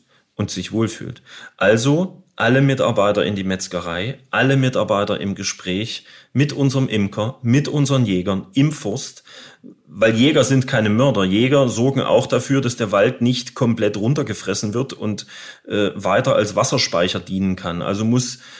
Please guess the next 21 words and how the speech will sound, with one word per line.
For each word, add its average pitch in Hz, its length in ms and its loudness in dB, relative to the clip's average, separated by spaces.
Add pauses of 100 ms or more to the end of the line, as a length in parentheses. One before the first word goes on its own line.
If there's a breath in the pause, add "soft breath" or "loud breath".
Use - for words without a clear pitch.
(200 loud breath)
die 101 140 -6
Tierpopulation, 110 1300 2
äh, 98 320 -2 (100)
kontrolliert 113 640 -2
werden. 82 360 -10 (400 loud breath)
Und 110 200 0 (300)
all 143 260 4
das 175 400 2
muss 120 240 2
kommuniziert 131 720 0
werden. 156 320 -2
Und 117 180 -4
wenn 127 100 4
man 117 200 2
dann 131 240 2
mit 151 140 0
den 131 120 2
Gästen 131 320 0
ins 123 220 0
Gespräch - 480 -2
geht, 156 340 -4